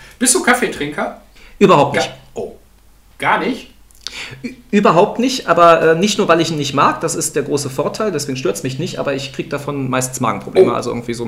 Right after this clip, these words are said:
Speaker 2: Magenschmerzen
Speaker 1: Oh, okay.
Speaker 2: die ganzen Tag und das lohnt sich dann auch nicht und, äh,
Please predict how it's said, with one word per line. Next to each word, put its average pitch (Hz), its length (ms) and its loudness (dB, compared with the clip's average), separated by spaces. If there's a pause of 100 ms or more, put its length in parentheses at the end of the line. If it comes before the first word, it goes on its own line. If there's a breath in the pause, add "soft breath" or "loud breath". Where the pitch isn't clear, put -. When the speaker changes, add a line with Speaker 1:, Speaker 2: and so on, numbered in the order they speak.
(140)
Speaker 2:
Magenschmerzen 120 560 4
Speaker 1:
Oh, - 60 -4
okay. - 80 -12 (300 loud breath)
Speaker 2:
die 123 60 2
ganzen 127 320 4
Tag 139 280 2
und 123 280 -2
das 156 180 0
lohnt 160 220 6
sich 143 120 -2
dann 135 160 2
auch 127 200 -2
nicht 127 280 -2
und, 120 320 -10
äh, 117 180 -10